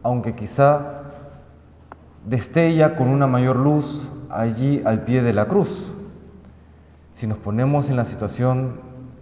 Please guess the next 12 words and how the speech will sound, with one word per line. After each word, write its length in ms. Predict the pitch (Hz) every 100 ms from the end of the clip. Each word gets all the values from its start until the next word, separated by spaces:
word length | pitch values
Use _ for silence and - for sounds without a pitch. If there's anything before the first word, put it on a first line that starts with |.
| -
de 80 | 98
la 100 | 101
Virgen, 600 | 139 135 - 98 87 95 - - - -
si 200 | 110 110
nosotros 500 | 107 - 170 170 120
estuviésemos 640 | 110 117 120 113 113 107
allí, 360 | 107 107 123 120 - - - - - - -
¿cómo 300 | 127 139 135
hubiésemos 720 | 110 123 131 127 127 127 - - - - - - - -
afrontado 640 | - 113 117 113 95 139 127
aquella 320 | 110 127 123
situación? 560 | - - 107 - 175